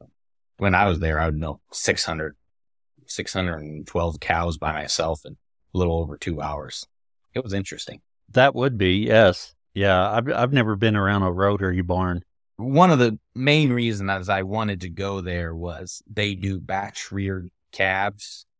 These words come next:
Speaker 1: So they raise ten calves in a pen at a time, or group reared, or group raised, as we call it here. Sorry.
Speaker 2: Yes.
Speaker 1: And I had some experience on that in the, on the dairy in Wisconsin.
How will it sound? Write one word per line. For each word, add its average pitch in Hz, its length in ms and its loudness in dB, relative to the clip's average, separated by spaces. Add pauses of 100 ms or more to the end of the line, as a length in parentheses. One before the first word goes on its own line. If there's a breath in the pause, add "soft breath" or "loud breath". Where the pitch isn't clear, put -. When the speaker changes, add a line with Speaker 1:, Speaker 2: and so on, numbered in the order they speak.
(140)
Speaker 1:
So 95 380 -2
they 87 240 -2
raise 95 560 0
ten 101 260 0
calves 92 420 -2
in 87 60 -10
a 85 80 -10
pen 104 440 -6 (100)
at 90 160 -6
a 82 60 -6
time, 95 420 -4
or 82 100 -10
group 92 360 -10
reared, 92 380 -4
or 95 280 -2 (260)
group 110 240 -4
raised, 92 460 -4
as 85 160 -6
we 87 100 -10
call 87 280 -6
it - 80 -12
here. 87 200 -6
Sorry. 85 320 -4
Speaker 2:
Yes. 101 380 2 (100)
Speaker 1:
And - 140 -16
I 127 140 2
had 120 260 4
some 147 260 4
experience 110 720 -2
on 95 140 -4
that 95 300 -2
in 95 280 -12
the, 87 160 -12 (800)
on 113 160 -2
the 98 80 -4
dairy 101 400 0
in 87 180 -8
Wisconsin. 104 720 -2